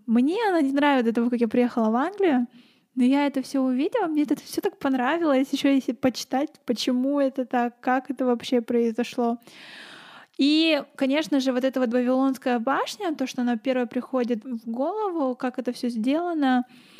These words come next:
Ну, я не, м, я думаю, мне очень нравится современное искусство, именно когда, если после пяти лет <laughs> в Лондоне, я скажу так. А вот всякие места, типа, а, National Portrait Gallery, правильно, да, я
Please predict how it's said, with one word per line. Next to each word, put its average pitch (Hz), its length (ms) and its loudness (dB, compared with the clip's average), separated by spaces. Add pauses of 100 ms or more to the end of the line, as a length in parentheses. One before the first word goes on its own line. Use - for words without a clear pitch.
(340)
Ну, 349 60 -4
я 440 260 0
не, 285 80 0 (240)
м, 294 300 -2
я 339 180 4
думаю, 294 540 2 (200)
мне 285 240 2
очень 277 220 0
нравится 240 480 -2
современное 247 500 2
искусство, 349 540 4
именно 262 500 2
когда, 247 280 2
если 247 480 2 (140)
после 269 300 2
пяти 262 320 0
лет 247 420 4
<laughs> 262 320 2
в 240 40 4
Лондоне, 247 480 4
я 240 140 4
скажу 247 360 0
так. 240 340 0 (720)
А 233 100 -2
вот 240 140 -6
всякие 311 380 -4
места, 277 400 -4
типа, 247 760 -2 (400)
а, 240 320 4
National 247 800 4
Portrait 302 500 0
Gallery, 262 520 0 (180)
правильно, 330 400 -2
да, 226 100 0
я 359 100 -4